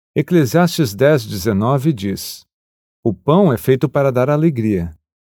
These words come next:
e o vinho torna a vida prazerosa." Mas você já deve ter percebido que algumas pessoas têm problemas com o álcool. Além disso, dependendo do país ou da cultura, as pessoas têm opiniões diferentes sobre esse assunto.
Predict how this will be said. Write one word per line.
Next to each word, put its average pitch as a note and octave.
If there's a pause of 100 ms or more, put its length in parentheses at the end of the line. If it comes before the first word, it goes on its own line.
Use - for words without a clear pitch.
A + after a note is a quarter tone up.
(140)
e G#2
o G#2+
vinho B2 (320)
torna A#2
a G2+
vida A2+
prazerosa." A2+ (840)
Mas F#3+
você A3+
já G#3
deve E3+
ter C3+
percebido A2
que -
algumas D#3+
pessoas D3
têm F#3
problemas F3
com G2
o F#2
álcool. E2+ (720)
Além F#2+
disso, C#3 (320)
dependendo E3+
do F#3+
país B2
ou A2+
da C3
cultura, A#2 (380)
as C3
pessoas E3
têm F3
opiniões D3
diferentes C3+
sobre B2+
esse B2+
assunto. F2+